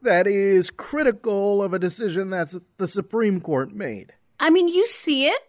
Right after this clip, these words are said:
Speaker 2: You see it, uh, increasingly, I would say, often in the polarized times that we live in. And so, for instance, we've seen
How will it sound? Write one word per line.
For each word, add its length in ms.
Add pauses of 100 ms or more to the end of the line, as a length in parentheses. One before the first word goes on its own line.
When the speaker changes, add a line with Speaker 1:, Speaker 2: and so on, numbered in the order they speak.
(120)
Speaker 2:
You 220
see 380
it, 360
uh, 480
increasingly, 1200
I 80
would 160
say, 280
often 640
in 440
the 80
polarized 680
times 520
that 220
we 140
live 260
in. 280
And 200
so, 220
for 180
instance, 600
we've 320
seen 680